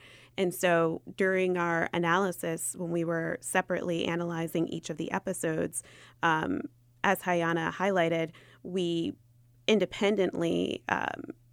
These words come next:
listed what were some of the cultural, um, conversations that were happening.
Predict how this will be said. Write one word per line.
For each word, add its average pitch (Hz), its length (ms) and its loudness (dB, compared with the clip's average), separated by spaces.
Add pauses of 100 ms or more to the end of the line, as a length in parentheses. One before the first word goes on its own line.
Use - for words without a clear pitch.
(200)
listed 180 720 0 (100)
what 175 540 2
were 175 120 0
some 170 260 0
of 160 40 -2
the 160 120 -2
cultural, 165 680 -6 (380)
um, - 400 -2 (140)
conversations 170 720 -2
that - 140 -2
were 160 100 -2
happening. - 500 -4